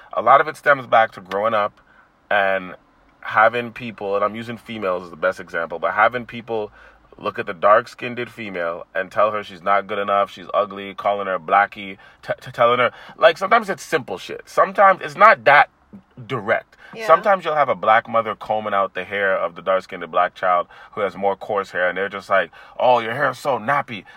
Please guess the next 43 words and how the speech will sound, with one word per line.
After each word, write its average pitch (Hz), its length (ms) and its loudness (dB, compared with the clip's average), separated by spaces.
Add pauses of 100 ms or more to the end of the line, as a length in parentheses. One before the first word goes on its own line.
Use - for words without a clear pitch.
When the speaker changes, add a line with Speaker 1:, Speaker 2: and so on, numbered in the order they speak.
Speaker 1:
I 104 120 -6
can't 151 280 -8
get 139 240 -8
through 147 180 -6
it. - 120 -10
Stay 156 240 -6
still. 151 260 -2
Your 110 140 -6
hair's 139 200 -4
so 135 160 -4
nappy." 135 380 -2 (440)
And 143 200 0
then 143 280 4 (420)
she 214 280 -8
normalizes 110 680 2
that. - 240 -10 (320)
But 120 160 -4
then 160 160 -2
she 156 180 -12
sees 143 280 -12
her 120 120 2
light-skinned 120 560 0
cousin 120 300 -2
or 104 80 0
her 104 60 2
light-skinned 110 400 0
sister 127 200 -14
getting 101 180 -4
her 104 100 -2
hair 101 200 -2
combed, 107 260 -8
and 98 120 -8
she's 120 120 -14
like, 113 160 -6 (280)
"Oh, 123 140 -4
it's 123 100 -10
so 160 220 -6
easy 151 300 -12
to 135 60 -8
go 104 180 -4
through 101 160 -14
your 90 100 -10
hair." 80 260 -12